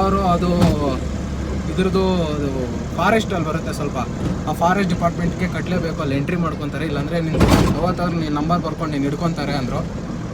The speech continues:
ಅದಕ್ಕೆ ಮುಂದೆ ನಿಲ್ಲಿಸ್ಬೇಕು ಒಂದು ಹತ್ರ. ಅಲ್ಲಿ ನಿಲ್ಲಿಸ್ಬಿಟ್ಟು ನೂರು ರೂಪಾಯಿ ಕೊಡಬೇಕಂತೆ. ನೂರು ರೂಪಾಯಿ ಯಾವುದಿದು, ಎಂಟ್ರಿನೇ ನೂರು ರೂಪಾಯಿ ಕೊಡಬೇಕಂತೆ. ಹೆಂಗೆ ನೋಡಿ ಇದು ಎಲ್ಲ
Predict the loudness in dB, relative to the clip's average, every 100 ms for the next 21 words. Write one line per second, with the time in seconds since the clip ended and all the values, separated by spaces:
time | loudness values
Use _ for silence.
0 | -6 -6 -6 -6 -6 -4 -2 -2 -2 -4
1 | -2 -2 -2 -2 -2 -4 -4 -4 -4 -4
2 | -4 -2 -2 -2 0 0 -2 -2 -2 -2
3 | -2 -2 -4 -6 -6 -6 -8 -6 -2 0
4 | -2 -2 -2 0 0 -2 -4 -4 -2 0
5 | 2 4 4 4 4 4 2 0 2 2
6 | 0 0 -2 -2 -2 -2 -2 -2 -4 -6
7 | -6 -6 2 6